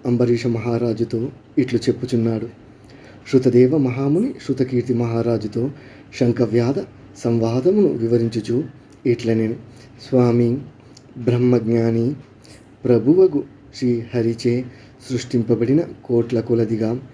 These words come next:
వేల కొలదిగా నున్న జీవులు విభిన్న కర్మలు, బహుమార్గములు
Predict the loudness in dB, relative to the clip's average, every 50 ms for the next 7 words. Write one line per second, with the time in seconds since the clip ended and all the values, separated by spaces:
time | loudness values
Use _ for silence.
0 | -20 -20 -20 -20 -20 -16 -2 4 6 6 8 6 6 4 0 -2 -2 0 0 0
1 | 0 0 -2 -2 -2 -4 -4 -6 -8 -6 -4 -2 -2 -2 -2 0 2 2 2 4
2 | 2 0 -4 -4 -8 -14 -20 -20 -20 -6 0 0 4 4 4 4 4 2 0 0
3 | -2 -2 -4 -2 0 0 0 0 0 -2 -4 -6 -8 -12 -18 -20 -20 -20 -20 -16
4 | -4 -2 0 2 2 2 2 2 2 2 0 0 2 2 4 4 4 2